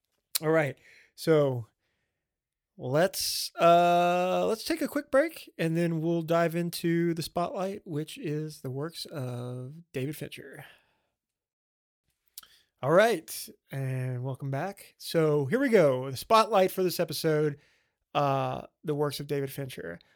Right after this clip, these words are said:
Um, now we, we both love Fincher. Like, he's so great, and everything he gets his hands on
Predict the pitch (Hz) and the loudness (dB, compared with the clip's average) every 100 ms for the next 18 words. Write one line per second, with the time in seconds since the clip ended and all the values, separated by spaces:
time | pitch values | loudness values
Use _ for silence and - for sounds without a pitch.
0 | _ - 151 147 143 143 160 _ 208 165 | _ -2 0 2 0 -4 -12 _ -2 2
1 | 165 165 - 165 202 202 190 151 _ _ | 4 2 0 -2 0 0 -2 -6 _ _
2 | _ - 143 127 113 120 117 - 120 - | _ -6 -4 -2 -6 -8 -10 -10 -12 -12
3 | 139 131 - _ 156 139 - 151 120 131 | -14 -14 -18 _ -12 -10 -8 -8 -6 -6
4 | 131 120 117 120 - 139 135 - 160 151 | -8 -8 -8 -8 -8 -8 -6 -2 2 2
5 | 143 131 127 127 120 120 120 123 123 123 | 0 -4 -6 -8 -6 -6 -6 -8 -8 -10
6 | 120 127 | -12 -16